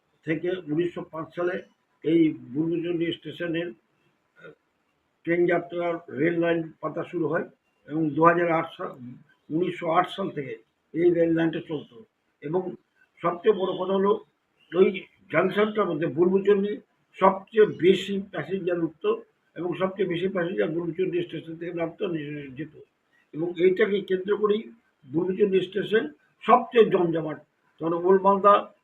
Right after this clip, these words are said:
মহাদেবপুর এবং বুলবুলচণ্ডী সেখানে আমাদের চেয়ে সবচেয়ে জমজমাট স্টেশন হচ্ছে মালদা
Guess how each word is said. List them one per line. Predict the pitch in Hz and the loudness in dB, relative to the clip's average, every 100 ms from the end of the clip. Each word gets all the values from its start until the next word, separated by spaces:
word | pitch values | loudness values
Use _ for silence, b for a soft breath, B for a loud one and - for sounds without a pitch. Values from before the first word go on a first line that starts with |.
| _ | _
মহাদেবপুর | 135 147 170 175 196 202 202 208 - _ _ _ _ - | -8 -4 -2 -2 -4 -4 -2 -2 -6 _ _ _ _ -8
এবং | 165 185 | -2 0
বুলবুলচণ্ডী | 170 143 180 190 190 208 196 | 0 0 0 2 6 6 4
সেখানে | 185 190 | -2 -2
আমাদের | 190 185 185 | -2 -2 -4
চেয়ে | 202 | -6
সবচেয়ে | 190 190 190 170 | -6 -6 -4 -4
জমজমাট | 165 170 185 | -4 -4 -4
স্টেশন | 170 - 156 160 | -6 -8 -12 -10
হচ্ছে | 170 196 | -10 -8
মালদা | 160 160 160 | -8 -8 -6